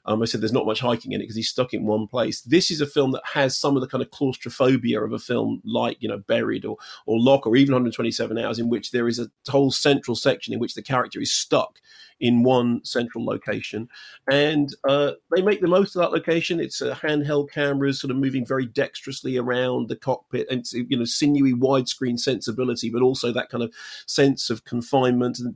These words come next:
n-, n-, not a big music score or anything. It's just to do with the ambient sound of the airplane. And the film plays out in something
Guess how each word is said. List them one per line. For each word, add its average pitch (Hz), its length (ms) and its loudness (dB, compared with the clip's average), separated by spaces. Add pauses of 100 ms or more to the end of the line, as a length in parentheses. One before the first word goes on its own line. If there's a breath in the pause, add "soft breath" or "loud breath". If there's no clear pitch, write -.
(100)
n-, 131 260 -6
n-, 131 200 -8
not 156 220 2
a - 60 -4
big 135 220 -2
music 147 400 0
score 135 300 0
or 131 60 0
anything. 131 300 -2
It's 113 140 -8
just 139 160 -6
to 135 80 -8
do 127 100 -2
with 123 100 -4
the 123 200 -10
ambient 131 600 0 (280 loud breath)
sound 123 640 2
of 113 200 0
the 123 160 4
airplane. 120 340 2
And 131 100 2
the 135 40 2
film 226 380 4
plays 156 380 4
out 139 300 4
in 135 180 0
something 131 1040 0